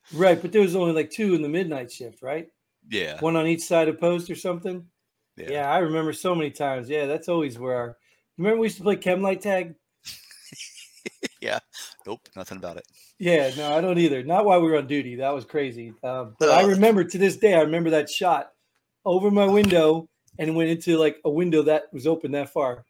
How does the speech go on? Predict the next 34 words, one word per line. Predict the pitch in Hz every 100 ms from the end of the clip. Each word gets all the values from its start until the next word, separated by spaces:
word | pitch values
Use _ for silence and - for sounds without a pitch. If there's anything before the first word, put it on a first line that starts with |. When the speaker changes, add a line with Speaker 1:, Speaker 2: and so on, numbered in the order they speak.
| -
Speaker 1:
Bloop. | 320 320 _ _ _ _ _ _ _ _ _ _ _ _
I | 135
don't | 160
remember | 175 170 156
who | 151 175
it |
was | 147 151
on, | 143 131
but | 127
I | 135
remember | 135 139 127
that. | 120 117 139 - -
Speaker 2:
<laughs> | - _ -
Speaker 1:
Not | 170 196 202
that | 180
we | 165
were |
doing | 151 165 151
that | 143
on | 131
duty | 131 151 127
or | 120
anything, | 110 117 113 _ _ _ _ _ _ _ _ -
as | 135 123
an | 127
N | 135 131
C | 147 139
O | 135
in | 127
charge | - 139 131 127
or | 120
supervisor | - 143 _ 147 135 131
or | 131
whatever. | 135 127